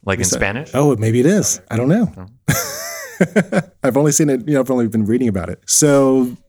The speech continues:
Speaker 2: this was later, you know, beaten by, in their words, uh, mint dot com, which is probably more familiar. It's, you know, it's a system that aggregates your,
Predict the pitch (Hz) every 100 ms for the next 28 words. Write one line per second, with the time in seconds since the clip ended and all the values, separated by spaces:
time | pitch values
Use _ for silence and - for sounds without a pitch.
0 | - 135 131 123 156 147 117 - 151 139
1 | 117 95 101 - 143 127 110 117 107 _
2 | _ _ - 98 95 90 90 110 104 98
3 | 92 95 - - 95 92 120 147 104 95
4 | 92 82 95 _ _ _ 113 - 165 135
5 | 110 - 101 92 87 - - 147 107 107
6 | 151 151 135 110 117 107 110 104 104